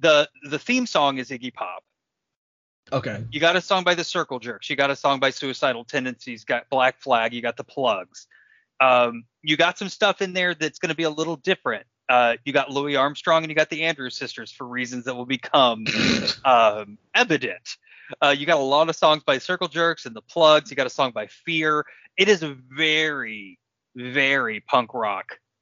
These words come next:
Speaker 1: Uh, you know, it is
Speaker 2: So
Speaker 1: very, very punk rock.
Speaker 2: So
Speaker 1: The,
Speaker 2: this is basically a movie that Matthew Lillard's character from S L C
Speaker 1: Yes.
Speaker 2: would jerk off to.
Speaker 1: Yeah, probably did.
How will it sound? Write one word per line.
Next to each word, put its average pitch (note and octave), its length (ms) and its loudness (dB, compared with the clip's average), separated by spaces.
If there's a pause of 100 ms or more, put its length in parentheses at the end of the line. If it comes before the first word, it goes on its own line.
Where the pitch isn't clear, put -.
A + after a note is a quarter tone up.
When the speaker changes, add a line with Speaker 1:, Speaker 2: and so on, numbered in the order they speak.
(320)
Speaker 1:
Uh, A2 220 2 (840)
you D#3 140 0
know, A#2+ 80 -4 (2000)
it D#3+ 80 -2
is D3 120 -2
Speaker 2:
So C3+ 100 -4
Speaker 1:
very, F3 220 4
very D3+ 220 2
punk A#2 280 0
rock. G2 180 -8 (480)
Speaker 2:
So D3+ 80 -12
Speaker 1:
The, D3+ 80 4
Speaker 2:
this D3+ 160 2
is D3 80 -4
basically D3 460 2
a C3 80 2
movie C3+ 440 -2
that A#2+ 200 -2
Matthew B2 360 -4
Lillard's A#2+ 400 -4 (120)
character A2+ 440 -4
from G2+ 220 -12
S G2+ 220 -6
L G2+ 100 -4
C A3+ 140 2
Speaker 1:
Yes. - 320 0 (120)
Speaker 2:
would G#2+ 280 -10
jerk A2+ 280 2
off G2+ 260 -2
to. C#2+ 220 -12 (360)
Speaker 1:
Yeah, C4+ 240 0 (160)
probably A3+ 480 -2
did. D3 360 -8